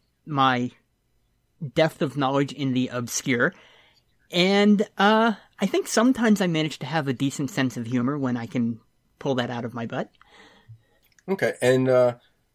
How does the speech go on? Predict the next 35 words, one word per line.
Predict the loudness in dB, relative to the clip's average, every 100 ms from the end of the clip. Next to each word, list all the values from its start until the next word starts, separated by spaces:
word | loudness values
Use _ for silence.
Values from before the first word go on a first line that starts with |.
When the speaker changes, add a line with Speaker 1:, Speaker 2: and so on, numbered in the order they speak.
| _ -8
Speaker 2:
just | -8 -4
being | -4
curious, | -4 -2 0 0
are | -2 -2
you | -2 -2
interviewing | -2 -2 -2 -2 -2 -4
with | -6 -12 _
any | -6 -2 -2
other | -2 -4 -4 -8
podcasts | -6 -6 -4 -6 -6 -8
currently? | -8 -8 -6 -10 -12 _
Speaker 1:
Uh, | -2 2 2 2
no, | 2 2 2 0
I'm | -2 -2
completely | -4 -2 0 2 0
going | 0 0 0
solo. | 2 2 4 2
No | 0 0
one's | -2 -4 -4
showing | -4 -2 -2
any | 0 2 0
other | -2 -4
interest. | -6 -8 -12 -16 -20 _ _ -20 -20 _ _ _ _ _ -20
Speaker 2:
Okay, | -12 -10 -10 -12
all | -10
right. | -10 -8 0
Um, | 2 2 -2 -12 _ _
well, | -2 0 -2 _ -6
do | -2
you | 0
have | 0
any | 0 -2
questions | -2 -4 -4 -6 -6
for | -10 -8 -6 -4
me | -4 -4 -6 -8